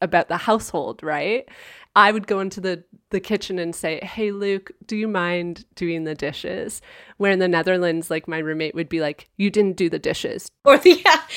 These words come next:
Speaker 2: or not even "You didn't do them," just be like, "Hey, do the dishes." <laughs>
Speaker 1: Yeah,
Speaker 2: Right?
Speaker 1: yeah.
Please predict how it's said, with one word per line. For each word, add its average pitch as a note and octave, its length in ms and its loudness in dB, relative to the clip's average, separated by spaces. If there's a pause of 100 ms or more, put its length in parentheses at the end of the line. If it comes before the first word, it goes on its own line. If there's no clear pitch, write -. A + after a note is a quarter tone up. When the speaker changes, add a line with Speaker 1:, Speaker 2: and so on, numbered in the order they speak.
(160)
Speaker 2:
or E4+ 120 8
not F4 200 8
even G#4 260 10
"You F4+ 160 10
didn't C#4+ 260 6
do A#3+ 120 8
them," A3+ 180 10
just A3 160 -4
be A#3 80 6
like, A#3 140 8
"Hey, A3+ 300 8
do G#3 160 4
the A3+ 100 10
dishes." B3 500 6
<laughs> D#4 520 6
Speaker 1:
Yeah, G#3+ 380 8
Speaker 2:
Right? B3+ 120 4
Speaker 1:
yeah. D4+ 320 4